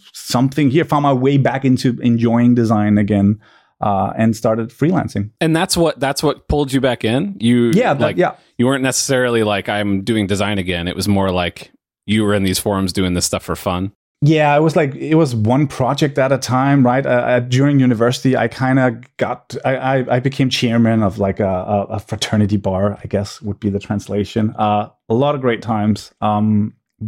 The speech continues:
Speaker 1: but we needed a lot of, like, design material for this sort of stuff, flyers for
Speaker 2: Right.
Speaker 1: parties. And then someone s-, came to the party, saw the flyer and was like, "Hey, we need,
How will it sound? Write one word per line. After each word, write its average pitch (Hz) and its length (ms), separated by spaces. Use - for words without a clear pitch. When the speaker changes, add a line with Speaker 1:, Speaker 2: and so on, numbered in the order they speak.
Speaker 1:
but 113 420
we 139 100
needed 143 260
a 127 40
lot 110 220
of, 110 100
like, 98 240
design 104 340
material - 380
for - 160
this 95 160
sort 113 140
of - 20
stuff, 92 220
flyers 98 420
for 104 180
Speaker 2:
Right. 104 180
Speaker 1:
parties. 98 300
And 104 140
then 147 140
someone 117 340
s-, - 120
came - 240
to 92 80
the 92 80
party, 120 320
saw 90 160
the 92 80
flyer 110 280
and 104 100
was 101 80
like, 101 120
"Hey, 127 220
we 127 220
need, 117 400